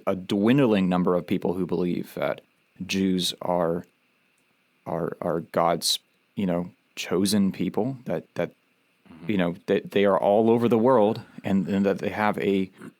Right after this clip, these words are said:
Speaker 1: rightful homeland in the Middle East called Israel. Uh, and that's, that's bound to create conflict. That's bound to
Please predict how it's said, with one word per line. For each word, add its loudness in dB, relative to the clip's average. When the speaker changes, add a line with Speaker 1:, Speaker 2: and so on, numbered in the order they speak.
Speaker 1:
rightful -2
homeland 0
in 2
the 4
Middle 0
East -2
called -2
Israel. -4
Uh, -8
and -2
that's, 0
that's -2
bound 2
to 0
create 2
conflict. -4
That's -2
bound 2
to -2